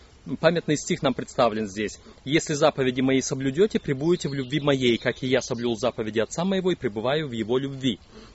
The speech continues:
Иоанна, пятнадцатая глава, стих десятый. Интересный текст. И, э, здесь я хотел бы обратить внимание на следующий момент. Э, любовь Иисуса и любовь Отца — это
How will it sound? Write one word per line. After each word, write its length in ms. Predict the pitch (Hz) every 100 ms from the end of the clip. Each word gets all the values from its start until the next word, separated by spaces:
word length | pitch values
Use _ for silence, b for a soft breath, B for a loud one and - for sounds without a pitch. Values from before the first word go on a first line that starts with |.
| -
Иоанна, 260 | 117 131 175
пятнадцатая 540 | 156 127 123 - 139
глава, 260 | 123 104 107
стих 280 | - 117
десятый. 460 | 110 - 107 - - - B B B
Интересный 460 | 160 170 165 - -
текст. 340 | - 135 - - - - - - - - - - - - - B B B -
И, 460 | 156 151 147 143
э, 460 | 135 131 - 123 117
здесь 240 | 123 214
я 80 | 202
хотел 260 | - 190 180
бы 100 | 160
обратить 320 | 151 - 151
внимание 440 | 143 139 131 127
на 320 | 123 123 120 117
следующий 440 | - 123 113 -
момент. 320 | 117 107 80 - - - - - B B B -
Э, 300 | 127 117 110
любовь 560 | 139 151 202 233 - - - - - - - - - -
Иисуса 800 | 185 180 - 247 - 139 98 -
и 100 | 160
любовь 560 | 151 156 156 190 190 - -
Отца — 500 | 165 - - 160 110 b b b b -
это 580 | 147 - 156 151 151